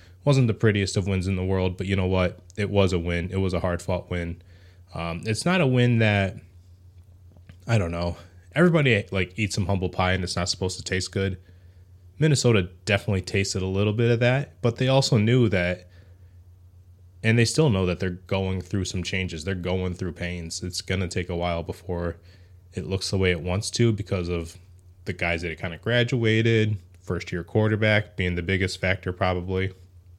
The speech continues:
But it's got a lot going right for itself, man. Minnesota's not gonna be an easy task.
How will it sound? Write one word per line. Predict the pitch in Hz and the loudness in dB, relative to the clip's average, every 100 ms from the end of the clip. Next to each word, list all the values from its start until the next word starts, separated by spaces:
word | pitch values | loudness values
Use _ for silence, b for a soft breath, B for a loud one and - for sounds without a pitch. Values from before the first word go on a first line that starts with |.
| - - - - - - | -20 -20 -20 -20 -20 -4
But | - | 0
it's | 95 | 0
got | - 120 | 2 2
a | 92 | 2
lot | 82 87 85 | -2 -4 -4
going | 85 85 | -8 -4
right | 87 90 | -4 -4
for | - | -6
itself, | 90 - 87 90 | -6 -4 -4 -2
man. | 92 90 90 - b b b - | -2 -2 -4 -8 b b b 0
Minnesota's | 117 120 120 98 | 0 4 2 2
not | - 92 - | 0 -4 -4
gonna | 87 | -6
be | 87 | -4
an | 87 | -4
easy | 87 82 | -4 -6
task. | - 92 90 - | -6 -2 -2 -4